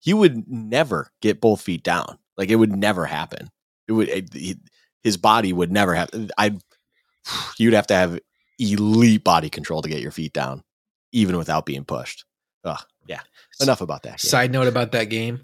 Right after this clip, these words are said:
Speaker 2: Lawyer Milloy was not active for that game 'cause he broke his arm, uh, um, in week three of preseason against Indianapolis. And I knew his arm was broken because I was at that game,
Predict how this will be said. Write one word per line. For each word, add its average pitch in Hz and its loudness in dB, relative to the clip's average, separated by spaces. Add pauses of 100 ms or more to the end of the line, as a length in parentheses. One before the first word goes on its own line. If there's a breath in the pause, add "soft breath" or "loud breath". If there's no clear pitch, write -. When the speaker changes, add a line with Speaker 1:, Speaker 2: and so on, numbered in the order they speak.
Speaker 2:
Lawyer 120 4
Milloy 123 4
was 113 2
not 113 -2
active 110 -4
for 135 -6
that 127 -4
game 131 -4
'cause 123 -4
he 110 -4
broke 113 -4
his 117 -2
arm, 117 -6 (280 soft breath)
uh, 110 -6 (140)
um, 107 -6
in 113 -8
week 117 -6
three 120 -6
of 110 -8
preseason 123 -6
against 110 -10
Indianapolis. 120 -4 (560)
And 117 -6
I 113 0
knew 120 0
his 135 4
arm 120 -2
was 113 -6
broken 117 -2
because 131 -4
I 113 -4
was 110 -6 (100)
at 110 -2
that 127 -6
game, 147 -4